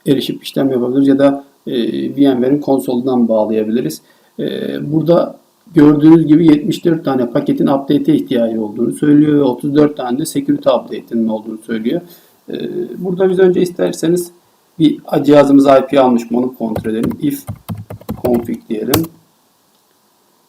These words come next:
Evet, gördüğünüz gibi cihazımız, e, E N S otuz üç ya-, yazan, e, kartta, e, I P'sini almış. Yüz doksan iki, yüz altmış sekiz, yüz kırk beş, yüz kırk olarak I P'mizi almış.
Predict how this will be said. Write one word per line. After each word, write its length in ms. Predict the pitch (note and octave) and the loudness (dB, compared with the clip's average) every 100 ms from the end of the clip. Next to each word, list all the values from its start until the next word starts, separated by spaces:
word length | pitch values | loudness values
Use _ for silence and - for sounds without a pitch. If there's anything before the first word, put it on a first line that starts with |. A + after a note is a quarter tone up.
| _ _ | _ _
Evet, 240 | - C#3 - | -4 -4 2
gördüğünüz 380 | F#3 D3 D3 A#2+ | 4 6 4 4
gibi 240 | B2+ E3+ | 0 2
cihazımız, 540 | D3+ C#3+ C3+ D#3 D#3+ - _ B2+ | 4 4 6 4 4 -6 _ -2
e, 260 | A#2+ B2 - - - | 0 0 -6 -10 0
E 180 | D#3 | 4
N 120 | C#3+ C3+ | 4 2
S 200 | D#3+ C#3+ | 2 2
otuz 260 | C#3 - | 0 -2
üç 300 | D3 - - _ _ _ - | -4 -6 -14 _ _ _ 0
ya-, 300 | C3+ A2+ - _ | 2 2 -2 _
yazan, 400 | C#3+ A#2 A#2+ A2 - _ _ _ _ | -4 -2 -2 -6 -10 _ _ _ _
e, 800 | C3+ A#2+ A2+ A2 A#2 B2 A#2+ - - _ _ _ _ _ _ _ _ _ _ _ _ _ - | -2 0 0 -2 -4 -6 -6 -8 -12 _ _ _ _ _ _ _ _ _ _ _ _ _ 2
kartta, 600 | D3 C3 - F2 - - _ _ | 4 4 2 0 0 -8 _ _
e, 200 | E3 - - | -6 -4 -6
I 420 | - - D#3 - | -4 2 2 2
P'sini 300 | C#3+ - F#3 | -4 -4 0
almış. 340 | E3 B2 - | 2 2 0
Yüz 100 | E3+ | 0
doksan 240 | D3+ - D3 | 0 0 0
iki, 60 | |
yüz 80 | D3 | 2
altmış 220 | C#3 B2 | 2 0
sekiz, 260 | - B2 D#3+ | -6 -4 -4
yüz 160 | C#3 - | -4 -4
kırk 220 | - - - _ _ _ _ _ | -6 -6 -20 _ _ _ _ _
beş, 300 | F3 F3+ - | 2 2 0
yüz 280 | D#3 D3 C#3+ | -2 0 0
kırk 200 | D3 C3 | -2 -2
olarak 480 | A#2 A#2 A#2 C#3 C#3 | -2 -4 -4 -6 -2
I 40 | |
P'mizi 300 | E3 D#3 D#3 | 0 2 4
almış. 400 | D#3 D3+ F3 - | 4 4 0 -8